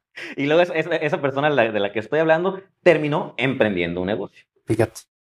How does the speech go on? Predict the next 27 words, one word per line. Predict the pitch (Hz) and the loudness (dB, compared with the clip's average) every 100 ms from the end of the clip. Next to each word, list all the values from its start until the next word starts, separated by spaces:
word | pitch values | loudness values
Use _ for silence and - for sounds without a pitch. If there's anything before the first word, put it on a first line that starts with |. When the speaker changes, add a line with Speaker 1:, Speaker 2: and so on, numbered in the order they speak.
| _ _ _ _ _ _ _ | _ _ _ _ _ _ _
Speaker 2:
Yo | 135 170 202 214 | -2 2 4 2
me | 214 190 | 0 -2
parece | 165 160 165 180 180 | 0 0 0 -4 -2
que | 147 127 120 123 | 0 0 -2 -4
efectivamente | 120 131 - 147 127 107 - - | -6 -6 -2 0 0 -6 -14 -10
los | 113 123 | -4 -4
locos | 127 160 165 196 185 | 2 2 2 -2 -2
somos | - 156 160 | -6 -8 -4
los | 156 - | -4 -4
que | 131 | -2
movemos | 120 117 117 117 | 0 -2 -4 -4
al | 120 | -4
mundo, | 101 - _ _ _ _ _ _ 156 _ _ _ - - _ _ - | -4 -20 _ _ _ _ _ _ -20 _ _ _ -20 -20 _ _ -4
¿no? | 143 208 _ _ _ _ | -2 -2 _ _ _ _
Yo | 156 | 2
jamás, | 165 170 160 170 175 - _ | 2 0 2 0 0 -8 _
y, | 135 127 123 120 117 _ _ _ _ _ | -6 0 4 2 0 _ _ _ _ _
y | 123 | -6
lo | 123 113 | -4 -2
digo | 131 160 165 | 0 -2 -2
con | 131 | -4
mucha | 123 135 - 160 156 147 | -4 -6 -4 -2 -2 -2
caridad, | 131 117 113 135 160 _ | -2 -2 -2 -2 -4 _
yo | 135 139 | -6 -4
jamás | 175 147 147 165 | -2 -2 -2 0
me | 170 | -2
imaginé | 156 135 - 113 127 208 | -2 -4 -4 -4 -4 -6